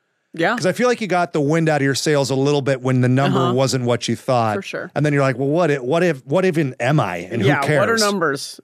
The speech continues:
Speaker 1: I don't
Speaker 2: Right.
Speaker 1: care.
Speaker 2: Yeah, but that may be, I don't know. May-
Speaker 1: So this tank.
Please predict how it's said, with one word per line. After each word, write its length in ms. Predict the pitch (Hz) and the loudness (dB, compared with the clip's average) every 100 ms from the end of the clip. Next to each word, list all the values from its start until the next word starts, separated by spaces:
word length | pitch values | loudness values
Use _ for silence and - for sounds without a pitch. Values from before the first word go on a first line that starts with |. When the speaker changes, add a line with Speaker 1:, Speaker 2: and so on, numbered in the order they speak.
| - | -6
Speaker 1:
I 40 | |
don't 80 | 175 | -2
Speaker 2:
Right. 220 | 156 113 156 | 0 -2 -4
Speaker 1:
care. 320 | 156 170 - _ _ _ _ _ - | -6 -6 -10 _ _ _ _ _ -4
Speaker 2:
Yeah, 320 | 160 135 98 - | 0 0 -2 -6
but 140 | 151 147 | -6 -2
that 180 | 190 185 | -2 0
may 220 | 190 175 | 0 0
be, 760 | 135 165 165 156 147 143 139 - - | 0 2 2 2 2 0 -4 -12 -6
I 140 | 143 | -2
don't 80 | 185 | 0
know. 200 | 123 127 _ _ - - 131 | -2 -4 _ _ -20 -18 -4
May- 80 | 127 | 0
Speaker 1:
So 240 | 302 269 262 | 2 2 0
this 300 | 320 - - | -2 -4 -2
tank. 640 | 262 214 151 - - | 0 0 -2 -10 -20